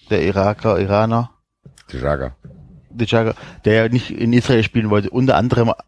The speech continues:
Speaker 1: also ich weiß nicht, wie Antisemit der wirklich ist, aber unter anderem bestand ja die Gefahr, dass die Familie irgendwie Ärger bekommt, wenn er in Israel spielt oder so. Irgendwie komische Gesetzgebung in Iran. Ähm, und dann wird er eingewechselt und dann wird, oh mein Gott, wie kann man denn spielen lassen und so weiter. Und dann aber, hey,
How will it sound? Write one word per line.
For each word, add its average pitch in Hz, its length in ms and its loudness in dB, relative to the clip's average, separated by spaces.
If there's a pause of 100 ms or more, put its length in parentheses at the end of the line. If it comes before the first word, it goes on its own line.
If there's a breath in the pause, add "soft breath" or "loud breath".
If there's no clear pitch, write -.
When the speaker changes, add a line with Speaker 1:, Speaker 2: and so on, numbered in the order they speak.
(140)
Speaker 1:
also 92 200 -4 (240)
ich 92 140 -6
weiß 110 140 2
nicht, 104 240 -2
wie 123 160 2
Antisemit 107 480 0
der 82 120 0
wirklich 92 300 -4
ist, 139 220 0
aber 98 120 -4
unter 120 220 2
anderem 107 280 -2 (140)
bestand 104 380 -2
ja 104 80 2
die 95 120 -4
Gefahr, 98 240 0
dass 101 120 0
die 95 100 -6
Familie 107 480 0
irgendwie 87 360 -2 (320 loud breath)
Ärger 95 260 2
bekommt, 95 320 0
wenn 92 100 0
er 92 80 2
in 85 60 -2
Israel 87 420 0
spielt 85 320 -2
oder 76 140 -2
so. 76 160 -4
Irgendwie 87 260 -2
komische 95 300 -2
Gesetzgebung 82 600 0
in 73 120 -2
Iran. 76 400 -2 (800 loud breath)
Ähm, 92 600 0 (180)
und 107 380 0
dann 110 180 0
wird 110 120 -2
er 113 120 2
eingewechselt 110 460 0
und 101 80 -2
dann 101 100 0
wird, 101 140 -6
oh - 120 -4
mein 101 160 -4
Gott, 101 180 -4
wie 101 60 -4
kann - 140 -2
man 101 80 2
denn 90 100 -2
spielen 117 380 2
lassen 113 180 2 (160)
und - 60 -8
so 104 60 0
weiter. 104 260 2
Und 92 100 -2
dann 120 140 0
aber, 95 120 2
hey, 101 240 0